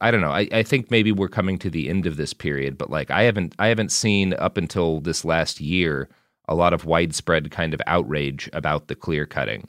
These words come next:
Um, and they also hide it pretty well. Like, if you're driving through these beautiful public forests in Oregon, the areas that are right along the road will generally be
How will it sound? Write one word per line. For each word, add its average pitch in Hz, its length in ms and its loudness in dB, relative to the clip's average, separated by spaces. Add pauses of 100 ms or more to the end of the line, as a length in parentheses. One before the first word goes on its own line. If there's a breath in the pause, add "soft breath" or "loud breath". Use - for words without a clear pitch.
(140)
Um, 71 500 -4
and 120 140 2
they 151 80 8
also 170 280 6
hide 127 280 2
it - 120 -6
pretty 80 220 0
well. 62 200 -4
Like, - 180 -8
if 90 100 -4
you're 104 100 2
driving 107 500 4
through 104 440 2 (440 soft breath)
these 104 160 2
beautiful 107 580 6
public 90 400 2
forests 95 500 2
in 82 120 -2
Oregon, 80 560 2 (380 soft breath)
the 101 160 0
areas 135 420 6
that 110 120 4
are 98 100 6
right 104 180 8
along 95 300 4
the 85 100 2
road 92 600 6
will 98 200 -2
generally 98 560 4
be 80 420 2